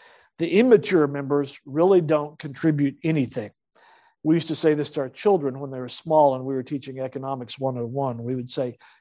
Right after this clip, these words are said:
"You guys aren't producers yet, just consumers." And the house is divided between producers. Those are the people who do something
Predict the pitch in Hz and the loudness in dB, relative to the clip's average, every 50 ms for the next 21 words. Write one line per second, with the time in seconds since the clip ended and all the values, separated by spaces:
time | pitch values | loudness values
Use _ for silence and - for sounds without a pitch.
0 | _ - - 196 196 226 190 165 151 170 170 147 - - 156 131 135 151 151 147 | _ -6 -4 0 6 6 6 6 6 4 -2 -2 -4 -4 -4 -2 0 2 0 0
1 | 151 147 127 113 135 131 127 127 127 147 143 - - - 139 120 - - - 147 | 0 -4 -4 -4 -6 -8 -8 -6 -6 -8 -8 -8 -8 -10 -10 -8 -6 -2 0 0
2 | 131 120 104 104 - - - - _ - - - _ _ - 139 147 147 139 165 | 0 -2 -6 -10 -12 -14 -14 -16 _ -20 -20 -20 _ _ -12 -10 -8 -6 -4 0
3 | 180 175 175 170 160 135 127 143 135 131 147 151 151 143 139 127 131 113 - - | 2 2 2 0 -2 -4 -4 -4 0 2 2 2 2 2 0 -4 -6 -8 -8 -8
4 | 151 135 127 - - 135 117 123 151 160 160 151 - 139 117 107 113 143 156 160 | -8 -8 -8 -8 -10 -8 -4 2 2 4 4 2 0 -2 -4 -2 0 2 2 2
5 | 156 156 123 147 139 127 131 120 113 120 113 156 160 160 139 - 131 117 101 - | 0 -4 -6 -6 -6 -6 -6 -8 -10 -6 0 2 2 2 2 0 -2 -4 -6 -8
6 | - 104 | -18 -20